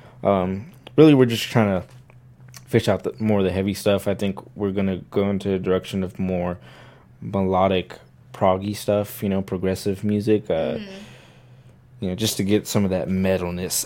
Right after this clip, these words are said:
Speaker 1: out of our system for a little bit. 'Cause metal's fun and all, but there's only
Speaker 2: Yeah.
Speaker 1: so much you can do with metal, in my opinion, you know?
Speaker 2: Mm.
Speaker 1: Uh,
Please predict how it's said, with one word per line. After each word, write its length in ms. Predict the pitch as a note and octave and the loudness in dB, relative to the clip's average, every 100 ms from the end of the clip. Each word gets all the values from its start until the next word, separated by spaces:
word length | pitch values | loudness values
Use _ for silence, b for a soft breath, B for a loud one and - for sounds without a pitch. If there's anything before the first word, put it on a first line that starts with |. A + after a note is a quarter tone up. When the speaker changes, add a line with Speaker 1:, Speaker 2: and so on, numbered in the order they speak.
| - | 4
Speaker 1:
out 300 | F#2+ F#2 F#2 | 4 4 0
of 100 | F#2 | -2
our 120 | F#2 | -2
system 400 | - G2 - F#2+ | 0 -2 0 -4
for 140 | - | -2
a 40 | F2+ | -2
little 160 | F#2 | -2
bit. 140 | F2+ F#2 | -2 -4
'Cause 180 | G2+ | -2
metal's 340 | A#2+ C#3 C3 - | 8 10 10 4
fun 300 | - A#2 A2 | 4 6 6
and 140 | G2+ | 4
all, 140 | G2 F#2 | 2 2
but 120 | G2 | 0
there's 140 | G#2+ | 2
only 140 | C#3 C3+ | 4 4
Speaker 2:
Yeah. 40 | |
Speaker 1:
so 160 | - A#2+ | 4 2
much 200 | A2 G#2 | 2 -2
you 120 | G#2 | -2
can 140 | F#2+ | -2
do 320 | F#2 B2+ A#2 | 2 4 4
with 260 | F#2 F2+ F2+ | 2 -4 -4
metal, 320 | F2+ F2+ E2+ | -2 -2 -2
in 80 | E2+ | -4
my 140 | E2 | -8
opinion, 500 | D#2+ - F2+ D#2 G2 - | -10 -8 -10 -8 -10 -10
you 120 | F#2+ | -8
know? 180 | F2 F#2 | -6 -6
Speaker 2:
Mm. 80 | - B B B B - | -8 B B B B -10
Speaker 1:
Uh, 320 | - D#2 C2 | -4 -2 -4